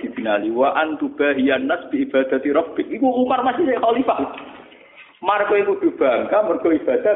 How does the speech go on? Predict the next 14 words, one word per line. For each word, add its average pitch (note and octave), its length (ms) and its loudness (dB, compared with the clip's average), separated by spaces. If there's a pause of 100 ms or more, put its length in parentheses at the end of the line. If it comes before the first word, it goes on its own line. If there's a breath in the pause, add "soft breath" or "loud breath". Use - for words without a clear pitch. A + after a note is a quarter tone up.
mbek - 160 -2
pengen. F3 240 0 (960)
Lan A3+ 180 2
banggamu F#3 400 2
kadang-kadang E3 640 0
manusa, C#3+ 320 2
tubahiyan F#3+ 640 2
nas. - 160 -2 (800)
Saya - 240 0
mboten, A#3 720 0
banggane F#3+ 400 2
mergo E3 160 0
kenal F#3+ 240 0
pejabat. F#3 320 0